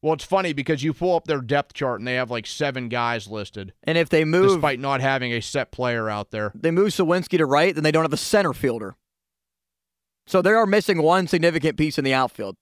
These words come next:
Speaker 1: And then I think you round it out with whoever's at second base, 'cause you got, like, three guys there, too. You got Peguero, you have G one Bay, and you have Gonzalez.
Speaker 2: Probably Peguero. He's gonna end up being the guy at that spot.
Speaker 1: But, yeah, I mean, I, I'm, I'm glad that Kutch is back.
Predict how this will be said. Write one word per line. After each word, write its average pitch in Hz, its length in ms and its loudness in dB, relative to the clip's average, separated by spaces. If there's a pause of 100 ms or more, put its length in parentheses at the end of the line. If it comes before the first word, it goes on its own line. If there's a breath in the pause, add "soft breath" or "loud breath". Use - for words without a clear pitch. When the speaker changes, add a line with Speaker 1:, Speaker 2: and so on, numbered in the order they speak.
(440)
Speaker 1:
And 160 100 -4
then 170 80 0
I 170 80 2
think 170 260 -4
you 165 140 -4
round 160 320 0
it 143 80 -2
out 151 300 0
with 131 440 -6 (220)
whoever's 143 380 -2
at 127 100 -10
second 127 400 -4
base, 107 420 -6 (160)
'cause 117 140 -6
you 131 80 -4
got, 123 140 -4
like, 123 120 -6
three 139 280 -8
guys 123 320 -2
there, 113 260 -4
too. - 160 -8
You 90 140 -8
got 110 180 -6
Peguero, 120 560 -2
you 117 80 -2
have 104 140 -6
G 117 160 -6
one 117 260 -6
Bay, 117 260 -4
and 110 80 -6
you 110 60 -6
have 101 140 -10
Gonzalez. 101 720 -8
Speaker 2:
Probably 135 260 0
Peguero. 104 360 -8 (560)
He's 127 60 -12
gonna 123 140 -4
end 110 100 -8
up 107 100 -10
being 113 160 -6
the 107 60 -10
guy 101 180 -6
at 107 80 -10
that 104 120 -8
spot. 101 300 -8 (880)
Speaker 1:
But, 165 80 0
yeah, 214 260 0
I 185 120 -2
mean, 196 340 -4
I, 165 120 -2
I'm, 175 220 -2
I'm 170 160 -4
glad 175 320 0
that 175 160 -8
Kutch 165 240 -2
is 135 100 -6
back. 147 500 -2